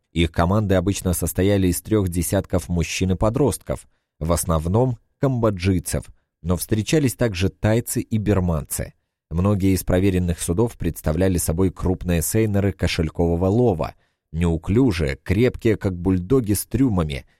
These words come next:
где на льду до самого верха были составлены ярко-синие бочки с выловленной рыбой.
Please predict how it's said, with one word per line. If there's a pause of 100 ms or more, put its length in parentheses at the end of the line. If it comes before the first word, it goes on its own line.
(100)
где
на
льду
до
самого
верха
были
составлены
ярко-синие
бочки
с
выловленной
рыбой.